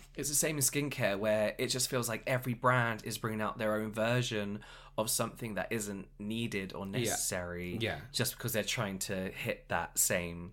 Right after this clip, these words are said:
Speaker 1: market and that
Speaker 2: Exactly,
Speaker 1: same
Speaker 2: exactly.
Speaker 1: audience as
Speaker 2: And that's the
Speaker 1: well.
Speaker 2: thing as well, like, a, a brand as well can advertise something or sell something to you for a month, and then the next month they've forgotten all about it. And as, as
Speaker 1: Yeah.
Speaker 2: necessary as it was and as,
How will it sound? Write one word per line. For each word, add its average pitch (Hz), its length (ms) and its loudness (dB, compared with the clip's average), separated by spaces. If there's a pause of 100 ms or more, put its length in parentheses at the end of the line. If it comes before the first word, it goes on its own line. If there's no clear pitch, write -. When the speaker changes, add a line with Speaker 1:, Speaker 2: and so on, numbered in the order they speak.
Speaker 1:
market 87 460 0
and 143 80 8
that - 20 4
Speaker 2:
Exactly, 123 460 0
Speaker 1:
same 87 80 0
Speaker 2:
exactly. 92 320 2
Speaker 1:
audience - 260 -2
as - 100 0
Speaker 2:
And 160 80 6
that's 196 200 4
the 208 60 2
Speaker 1:
well. - 60 -2
Speaker 2:
thing 196 180 2
as 156 120 0
well, 175 220 8
like, 113 280 0
a, 127 440 -2
a - 40 4
brand 147 380 2
as 139 100 0
well 143 140 2
can 113 240 -6
advertise 131 580 -2
something 98 480 -8 (360)
or 107 200 -2
sell 156 360 0
something 101 340 -4
to - 180 -8
you 98 320 -4 (360)
for 113 220 2
a 101 40 0
month, 113 540 -2 (160)
and 127 100 6
then 107 240 0
the 107 160 -6
next 127 260 -4
month 117 120 -6
they've 107 120 -6
forgotten 113 360 -4
all 120 140 -2
about 107 320 -2
it. - 120 -10 (220)
And 113 100 -2
as, 113 140 0
as 131 240 2
Speaker 1:
Yeah. 117 100 4
Speaker 2:
necessary 117 540 2
as 107 160 0
it 87 100 -4
was 113 320 0
and 107 160 -4
as, 104 220 -2